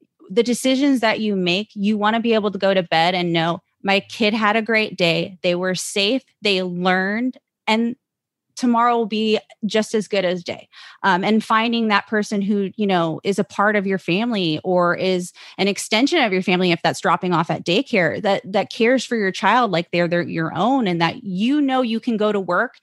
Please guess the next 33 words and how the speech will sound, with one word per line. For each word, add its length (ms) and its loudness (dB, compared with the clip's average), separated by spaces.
and 160 2
be 200 2
the 200 0
best 280 0
person 340 0
at 160 0
work 320 -2
because 320 0
your 140 -2
kid 260 0
is 140 -2
taken 280 -2
care 140 0
of 80 -2
and 100 -2
you 80 -2
don't 300 -2
have 180 -2
to 100 -12
worry 260 -10
about 160 -18
it. 840 -10
Um, 460 0
but 240 2
unfortunately, 520 2
I, 180 2
you're 220 -2
right. 260 0
I've 140 -6
had 180 0
a 40 -4
lot 240 0
of 120 -4